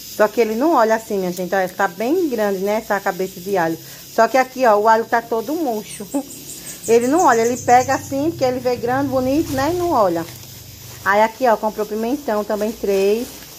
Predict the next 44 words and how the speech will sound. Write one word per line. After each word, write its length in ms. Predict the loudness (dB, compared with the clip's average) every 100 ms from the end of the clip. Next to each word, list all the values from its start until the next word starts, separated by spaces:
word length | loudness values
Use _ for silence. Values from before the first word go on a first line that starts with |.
| -20 -20 -10
E 80 | -8
tomate 540 | 2 4 4 4 0 -4
verde, 480 | 0 2 2 2
né, 180 | -2 0
minha 240 | 2 2 0
gente? 340 | 0 -4 -4
Não 100 | -6
sei 220 | -2 -2
pra 200 | 0 -2
que 100 | 0
ele 140 | -2 0
comprou 320 | -2 0 -2
tomate 380 | 0 -2 -2 -6
verde, 640 | -2 2 2 2 0 -4 -4 -12 -18 -4
mas 260 | 0 0 0
comprou 520 | -2 -2 0 4 4
e 60 |
cada 420 | 4 2 2 2 0
um, 200 | 0 2
ó 120 | 0
pra 220 | 2 -2
isso, 180 | -2 -6
minha 120 | -8
gente. 280 | -6 -6 -8
O 40 | -8
tamanho 400 | -4 -2 -2 -4
da 180 | -2
minha 240 | 0 2 2
mão, 220 | 0 0
o 40 |
tomate, 520 | -2 -2 0 -2 -2 -2
ó. 140 | -2 -8 -20 -20 -20 -18 -12 -2
Enorme 720 | 0 2 4 6 6 4 0
de 120 | -4
grande, 500 | -6 -2 -2 -2 -2
ó. 140 | -2 -2 -6 -20 -20 -20 -20 -18 -18 -20 -20 -14
Né? 500 | -6 0 4 4 2 -2 -10 -18 -8
Ó 100 | -4
pra, 240 | 0 2 2
olha 240 | 0 0 -2
esse 160 | -2 0
daqui, 340 | -2 0 0
minha 220 | 4 2
gente. 400 | 2 -2 -2 -6